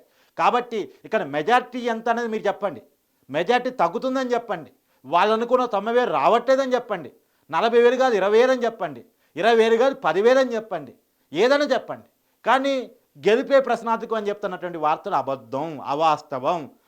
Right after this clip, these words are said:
పవన్ కళ్యాణ్ గెలవబోతా ఉన్నాడు, మంచి మెజారిటీతో గెలవబోతా ఉన్నాడు. కాకపోతే మెజారిటీ ఎంత అన్నది నేను కరెక్ట్గా చెప్పలేను, అంచనా వేయటం అది సా-, ఆ,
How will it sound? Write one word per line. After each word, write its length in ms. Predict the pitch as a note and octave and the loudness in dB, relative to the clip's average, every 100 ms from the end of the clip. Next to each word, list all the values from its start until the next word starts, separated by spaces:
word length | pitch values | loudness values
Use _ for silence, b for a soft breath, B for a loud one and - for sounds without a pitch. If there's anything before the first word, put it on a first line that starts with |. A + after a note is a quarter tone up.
| _ - | _ -4
పవన్ 300 | D#3+ A3+ A#3+ | 0 0 0
కళ్యాణ్ 340 | A3+ G#3 A3+ | 0 -2 0
గెలవబోతా 540 | F3+ F3+ F3 E3 E3+ D#3 | 0 0 -2 -4 -4 -6
ఉన్నాడు, 340 | D3 C#3 C#3+ | -4 -4 -4
మంచి 440 | C#3 C#3 A3 - A3+ | -6 -8 -10 -10 -8
మెజారిటీతో 460 | F3 E3 D#3+ F3 | -4 -4 -4 -6
గెలవబోతా 540 | D#3+ D3 C#3+ C#3 C3+ B2+ | -6 -4 -4 -8 -8 -10
ఉన్నాడు. 520 | B2 A#2+ C#3 B2 b b b E3 | -12 -12 -10 -10 b b b -4
కాకపోతే 220 | F#3+ F3 | -2 -2
మెజారిటీ 420 | E3+ G#3 A3 A#3 | 0 0 0 -4
ఎంత 300 | F3 E3+ G#3 | -6 -6 -6
అన్నది 220 | G3 G3 | -6 -6
నేను 140 | F3 D3 | -10 -10
కరెక్ట్గా 360 | C#3 - E3+ | -12 -8 -8
చెప్పలేను, 600 | D3+ - C3+ E3+ F3 G#3+ | -6 -8 -8 -6 -8 -8
అంచనా 320 | D#3 C#3+ D#3+ | -10 -10 -10
వేయటం 320 | D3+ D3 C#3 C3 b b C#3+ | -10 -10 -12 -16 b b -6
అది 180 | D3+ | -6
సా-, 240 | C#3 B2+ A2+ | -6 -8 -6
ఆ, 240 | B2 C#3 | -4 -4